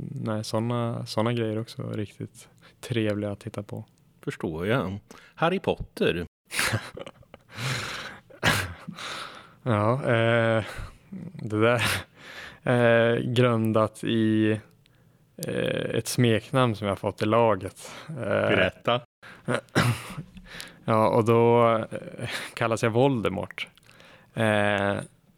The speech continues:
Speaker 1: och
Speaker 2: Det är inte Harry Potters kompis direkt. <laughs>
Speaker 1: Nej, det är inte det. Eh, och det smeknamnet kommer väl egentligen från att jag från början kallades Valle,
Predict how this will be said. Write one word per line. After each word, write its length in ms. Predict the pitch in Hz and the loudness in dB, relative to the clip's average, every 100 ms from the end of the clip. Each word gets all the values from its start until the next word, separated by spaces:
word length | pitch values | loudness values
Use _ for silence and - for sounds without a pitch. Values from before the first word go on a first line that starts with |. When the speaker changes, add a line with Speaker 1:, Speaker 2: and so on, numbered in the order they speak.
| - | -4
Speaker 1:
och 120 | 117 | 0
Speaker 2:
Det 140 | 120 | 4
är 60 | 104 | 4
inte 180 | 127 123 | 4 2
Harry 180 | 117 113 | 0 0
Potters 380 | 113 95 107 | 0 2 0
kompis 380 | - 95 82 90 | 2 2 0 -4
direkt. 500 | 101 80 85 - - - | 0 0 0 -2 -2 -2
<laughs> 140 | - - | -4 -2
Speaker 1:
Nej, 340 | 123 123 127 | 0 2 2
det 80 | 131 | 2
är 80 | 135 | 4
inte 220 | 127 - | 2 2
det. 440 | 101 101 - - 123 | 2 2 -2 0 2
Eh, 640 | 113 113 110 110 110 110 110 - _ - - - | 4 6 6 6 4 2 -2 -16 _ -20 -20 -10
och 160 | - 123 | 0 2
det 600 | 117 131 135 135 127 117 | 4 4 4 4 2 0
smeknamnet 640 | - 120 107 117 107 107 | 2 2 4 2 2 2
kommer 300 | - 113 107 | 2 2 4
väl 120 | 107 104 | 2 4
egentligen 600 | 110 120 117 107 104 104 | 2 0 -2 0 2 2
från 220 | 104 101 | 2 4
att 340 | 95 - - _ - - - - - - | 2 0 -20 _ -20 -20 -20 -20 -20 -4
jag 140 | 120 110 | 0 2
från 160 | 113 | 4
början 420 | 110 107 110 110 | 6 6 4 2
kallades 720 | 110 107 104 104 101 - - 107 | 2 2 4 4 2 0 -4 -2
Valle, 560 | 98 110 101 104 113 | 2 2 2 2 0